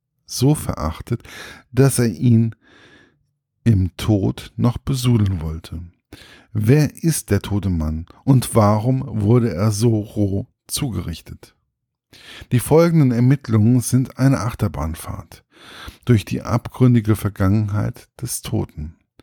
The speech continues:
Das reicht von perfider Gehirnwäsche im Vogelsberg über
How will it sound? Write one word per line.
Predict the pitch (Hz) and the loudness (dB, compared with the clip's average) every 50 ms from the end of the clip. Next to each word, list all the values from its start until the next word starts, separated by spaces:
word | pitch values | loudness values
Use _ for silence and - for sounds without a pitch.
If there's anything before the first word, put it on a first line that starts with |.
| _ _ - - - - - - - _ _ | _ _ -20 -20 -20 -20 -20 -20 -20 _ _
Das | - 95 90 - - - | -8 -6 -6 -6 -4 0
reicht | 92 104 113 120 113 - - | 2 4 4 2 2 -2 -6
von | - - 120 117 113 | -2 2 2 2 2
perfider | - - 117 113 - - 127 135 123 120 113 | 2 0 -2 0 0 0 0 2 2 2 0
Gehirnwäsche | 104 113 110 98 104 113 127 127 110 117 120 113 - - 123 | 2 2 2 4 4 2 2 2 2 0 0 0 -2 -4 -6
im | - - 120 110 101 - | -6 -4 -4 -4 -4 -4
Vogelsberg | - 117 110 110 107 110 - - - - 107 101 101 95 - - - _ _ _ - | -2 -4 -4 -4 -4 -6 -10 -10 -6 -2 0 0 0 -2 -6 -12 -20 _ _ _ 0
über | 123 135 135 120 127 120 117 110 | 2 2 4 4 4 2 2 0